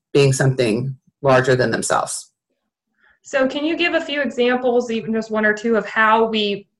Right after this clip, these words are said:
Speaker 2: how the communications team pulls these employee stories and, and shares them?
Speaker 1: Sure, I'll give you one that's actually very timely, um, and that's Veterans Day. Um, you know, we, we,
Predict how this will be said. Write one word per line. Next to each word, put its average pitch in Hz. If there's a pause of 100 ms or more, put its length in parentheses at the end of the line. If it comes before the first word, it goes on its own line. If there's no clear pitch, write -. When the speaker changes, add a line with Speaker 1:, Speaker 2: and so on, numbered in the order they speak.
Speaker 2:
how 220
the 208
communications 208
team 196
pulls 220
these 214
employee 202
stories 202
and, 185
and 180
shares 208
them? 220 (560)
Speaker 1:
Sure, 381
I'll 190
give 208
you 208
one 202
that's 185
actually 185
very 170
timely, 208 (600)
um, 156
and 160
that's 165
Veterans 196
Day. - (400)
Um, 143
you 160
know, 147
we, 160
we, 156